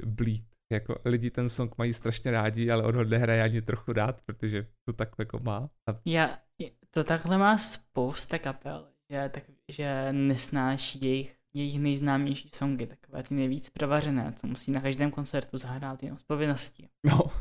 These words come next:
Speaker 2: Protože
Speaker 1: Které
Speaker 2: víš,
Speaker 1: třeba?
Speaker 2: já, já vím, že si čekají.
Speaker 1: Mě napadá
Speaker 2: Hm.
Speaker 1: teďka třeba
Speaker 2: Seven
Speaker 1: ten
Speaker 2: Nation Army. I když, ale
Speaker 1: A
Speaker 2: Jack
Speaker 1: tak
Speaker 2: to
Speaker 1: to
Speaker 2: hraje,
Speaker 1: aspoň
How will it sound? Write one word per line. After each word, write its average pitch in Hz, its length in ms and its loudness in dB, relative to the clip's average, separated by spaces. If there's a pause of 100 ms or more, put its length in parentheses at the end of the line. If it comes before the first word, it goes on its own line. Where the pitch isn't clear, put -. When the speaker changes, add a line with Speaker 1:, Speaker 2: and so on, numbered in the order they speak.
(600)
Speaker 2:
Protože 143 240 2
Speaker 1:
Které 131 160 6
Speaker 2:
víš, 127 100 4
Speaker 1:
třeba? 139 240 4
Speaker 2:
já, 104 60 2 (100)
já 156 60 8
vím, 151 80 6
že - 60 -2
si 151 80 -4
čekají. 151 520 2 (260)
Speaker 1:
Mě 120 80 4
napadá 117 360 6
Speaker 2:
Hm. - 40 2
Speaker 1:
teďka - 240 0
třeba 110 480 0 (120)
Speaker 2:
Seven 147 160 6
Speaker 1:
ten 143 80 8
Speaker 2:
Nation 151 260 2
Army. 143 360 4 (340)
I - 40 4
když, 180 140 -2
ale 185 160 4
Speaker 1:
A - 40 4
Speaker 2:
Jack 180 200 6
Speaker 1:
tak - 0 -
Speaker 2:
to 202 80 10
Speaker 1:
to 208 80 6
Speaker 2:
hraje, 196 100 10 (180)
Speaker 1:
aspoň 175 80 10